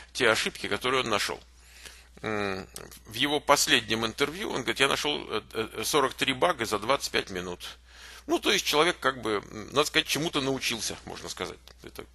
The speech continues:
з-, иначе вы так много не найдете за двадцать пять минут. Э, в конечном счете, теперь я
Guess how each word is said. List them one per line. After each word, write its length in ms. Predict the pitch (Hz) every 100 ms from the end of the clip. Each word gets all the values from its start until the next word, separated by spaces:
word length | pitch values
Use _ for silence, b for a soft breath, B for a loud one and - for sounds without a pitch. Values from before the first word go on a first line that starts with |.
| - -
з-, 260 | 95 - 107
иначе 340 | 123 127 127 113
вы 80 | 107
так 160 | 101
много 280 | 120 117 107
не 100 | 107
найдете 360 | 113 123 101 -
за 120 | 92
двадцать 260 | 92 92 -
пять 160 | -
минут. 180 | 101 92 - B B B B B B
Э, 320 | - 107 104
в 60 | -
конечном 400 | 147 220 - 107
счете, 360 | - 107 - 170 - -
теперь 320 | 147 - 214
я 300 | 151 117 113